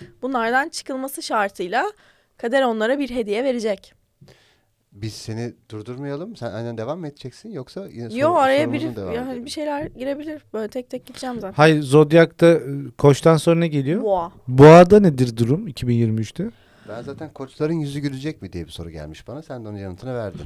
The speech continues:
Speaker 3: Ben
Speaker 1: Ha.
Speaker 3: bir de özellikle yay ve oğlak çok soruluyor.
Speaker 1: Tamam.
Speaker 3: Niyeyse o burçlar, e,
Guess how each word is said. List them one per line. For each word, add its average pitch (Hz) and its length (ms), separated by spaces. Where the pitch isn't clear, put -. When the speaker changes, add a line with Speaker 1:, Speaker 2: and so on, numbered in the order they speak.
Speaker 3:
Ben 196 120
Speaker 1:
Ha. 262 60
Speaker 3:
bir 247 40
de 226 160
özellikle 190 400
yay 185 340
ve 196 80
oğlak 165 460
çok 135 220
soruluyor. 110 560
Speaker 1:
Tamam. - 180
Speaker 3:
Niyeyse 156 280
o 147 160
burçlar, 156 480
e, 127 40